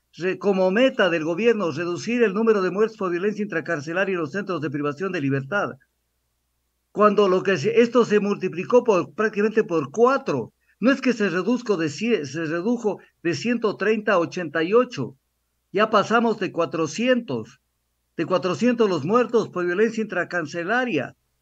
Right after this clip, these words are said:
Reducir el número de situaciones de crisis en los centros de privación de libertad. De ciento dieciocho a setenta y nueve.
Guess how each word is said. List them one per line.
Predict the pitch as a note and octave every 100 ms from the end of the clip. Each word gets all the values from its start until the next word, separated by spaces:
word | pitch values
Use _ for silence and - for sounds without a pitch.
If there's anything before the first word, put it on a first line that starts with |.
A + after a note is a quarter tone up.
| _ -
Reducir | G#3 G3+ A3 C4+
el | A3+
número | B3 B3 A#3 G3
de |
situaciones | F3 G3 D#3+ A3 A#3 E3+
de | D#3
crisis | G3 A#3 G#3+ F3
en | E3
los | D#3+
centros | D3 A3+ G#3 E3+
de |
privación | D#3 D#3+ D3+ G3+ A3
de | G#3
libertad. | E3 D3 - A3+ D3 - _ _ _ _ _ _ _ -
De | E3
ciento | E3 B3 A#3+ G#3+
dieciocho | D3+ A#3+ G#3
a | F3
setenta | E3 F3 E3+
y | F3+
nueve. | A3+ B3 D3+ -